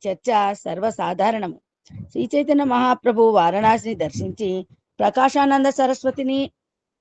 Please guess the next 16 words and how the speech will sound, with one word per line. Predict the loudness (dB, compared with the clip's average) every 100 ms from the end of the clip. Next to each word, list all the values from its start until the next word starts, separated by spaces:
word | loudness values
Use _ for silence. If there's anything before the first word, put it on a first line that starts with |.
| -2
అతని | 0 0
శిష్యులను | -2 -8 -4 0 0 0
వైష్ణవులుగా | -2 -4 -6 -4 0 2 0
మార్చగానే | 0 -4 -2 2 2 0 -4 -6 -10 _ _ -2
వారణాసి | 6 6 6 4 4 2 -2
నవద్వీపంలాగా | 0 -2 -2 -2 0 0 4 2 2 -2 -6 -10 _ _ -4
అయిపోయింది. | -2 -2 -4 -6 -10
ఎందుకంటే | _ _ _ -20 -8 -4 2 2 2 -4 -8 -14 _ _ _ _ -8
ఎంతో | -4 6 6 8
మంది | 4 2 2
భక్తులు | 0 0 2 2
శ్రీమద్ | 0 -2 -2 0
భాగవత | 2 2 0 -2
చర్చ | -4 -6 -4
మొదలు | -4 -2 -2
పెట్టారు. | -2 -4 -6 -10 -10